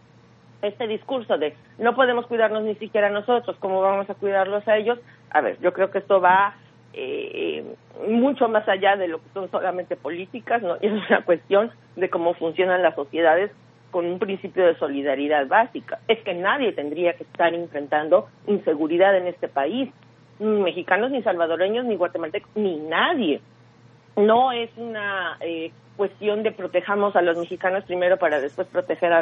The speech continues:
a ver, no, no es así. Es que el Estado tiene que ejercer su función, que es velar por la seguridad de sus ciudadanos y de las personas que están en necesidad pidiéndole auxilio,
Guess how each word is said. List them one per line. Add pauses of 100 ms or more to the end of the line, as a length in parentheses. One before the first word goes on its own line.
a
ver,
no,
no
es
así. (460)
Es
que
el
Estado
tiene
que
ejercer
su
función, (160)
que
es (420)
velar
por
la
seguridad (300)
de
sus
ciudadanos (280)
y
de
las
personas
que
están (260)
en
necesidad
pidiéndole
auxilio,